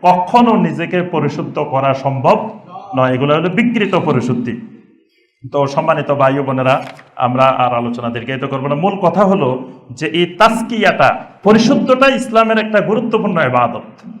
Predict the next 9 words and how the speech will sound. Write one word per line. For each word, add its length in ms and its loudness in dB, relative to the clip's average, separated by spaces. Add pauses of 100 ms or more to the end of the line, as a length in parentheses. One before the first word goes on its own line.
(280)
কিন্তু 180 -4
পরিশুদ্ধটাকে 1000 2
আজকে 340 0
আমরা 240 2
বিকৃত 560 2
অবস্থায় 540 2
পেয়েছি 360 -2
আমাদের 260 -2
সমাজে। 420 -6